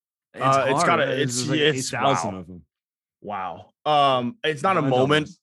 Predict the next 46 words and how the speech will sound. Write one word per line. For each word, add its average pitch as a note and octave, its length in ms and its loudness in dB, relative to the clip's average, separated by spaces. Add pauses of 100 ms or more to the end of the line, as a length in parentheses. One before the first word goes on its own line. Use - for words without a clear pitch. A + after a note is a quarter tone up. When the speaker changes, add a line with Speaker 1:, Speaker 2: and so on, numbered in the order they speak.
(200)
Speaker 2:
but C#3 120 4
a C3 60 2
series. C#3 600 2
Yeah, D3+ 120 2
we'll D#3+ 140 0
end F3+ 100 -6
on E3+ 80 -4
this B2+ 160 -6
because C3+ 260 -6
it's B2+ 120 -6
a B2 60 -6
series. C3 420 0
I G#2+ 100 -6
think B2 240 -10
this C3 200 -8
is A#2 100 -10
the, G#2 280 -2
the G#2 100 -6
series B2 360 -2
that A#2 160 -4
they G#2+ 100 -8
grew A2 280 -6
up. A2+ 180 -2 (360)
It's - 80 -20
the D3 60 -4
Memphis D3 340 -2
series. - 380 -10 (580)
Um, A2 180 -4
that's B2 260 0
a D#3 60 0
series C#3 340 0
where B2 140 -4
they A#2+ 80 -4
grew A#2+ 220 -4
up, A2 100 -6 (220)
they B2 100 -2
grew A2+ 240 -2
up G#2+ 80 -2
together. G2 520 -8 (420)
Um, G2+ 260 -6
Steph - 320 -2
and F#3 100 -2
Klay F3+ 140 0
were C#3+ 100 0
seeing B2 320 -6
ghosts, G#2 500 -6